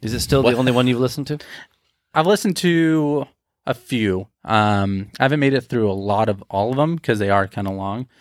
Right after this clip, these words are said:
Speaker 2: Mm-hmm.
Speaker 3: Um,
Speaker 1: And you have
Speaker 2: That's
Speaker 1: a
Speaker 2: our
Speaker 1: very
Speaker 2: one,
Speaker 1: short attention span.
Speaker 2: that's the one
Speaker 3: Yeah.
Speaker 2: critique we get on the show is they're all a little long.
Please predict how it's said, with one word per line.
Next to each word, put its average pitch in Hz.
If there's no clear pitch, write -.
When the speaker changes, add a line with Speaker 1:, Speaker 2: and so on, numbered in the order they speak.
Speaker 2:
Mm-hmm. 98
Speaker 3:
Um, 107
Speaker 1:
And 127
you 127
have 113
Speaker 2:
That's 101
Speaker 1:
a -
Speaker 2:
our 127
Speaker 1:
very 123
Speaker 2:
one, 120
Speaker 1:
short 127
attention 107
span. 120
Speaker 2:
that's 120
the 131
one 110
Speaker 3:
Yeah. 101
Speaker 2:
critique 98
we 104
get 98
on 98
the 87
show 98
is 92
they're 95
all 104
a -
little 92
long. 92